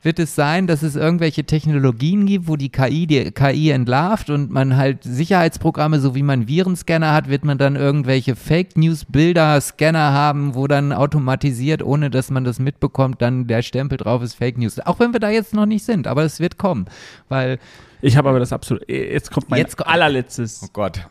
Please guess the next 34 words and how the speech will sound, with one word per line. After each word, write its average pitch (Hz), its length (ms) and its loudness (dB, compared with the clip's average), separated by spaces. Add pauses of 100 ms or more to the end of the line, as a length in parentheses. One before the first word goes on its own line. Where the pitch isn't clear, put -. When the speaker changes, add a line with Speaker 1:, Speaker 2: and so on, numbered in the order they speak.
(600)
Speaker 1:
Ja. - 140 -2
Speaker 2:
Killer, 170 320 4
Killer, 151 480 2
Killer - 400 -2
Argument. 110 380 -6 (160)
Zukünftig 208 680 2
sind, 131 540 -2
äh, 117 480 -2 (300)
durch 127 180 0
K 131 140 -4
I 175 440 -4
dann 127 120 2
natürlich 135 320 0
auch 131 80 -4
so 135 140 -2
Podcasts - 720 -6
wie 123 100 0
unserer 147 380 0
völlig - 360 0
unnötig, 131 600 2
weil 110 120 -2
da 113 60 0
unterhalten 123 420 2
sich 123 160 -2
einfach 123 200 -4
zwei 120 280 -4
K 131 200 -10
Is 143 180 -6
miteinander. - 340 -8 (580)
Speaker 1:
Ja. 254 320 -4
Speaker 2:
Und 127 160 4
geiler 139 220 4
als 127 160 -4
wir. 120 120 0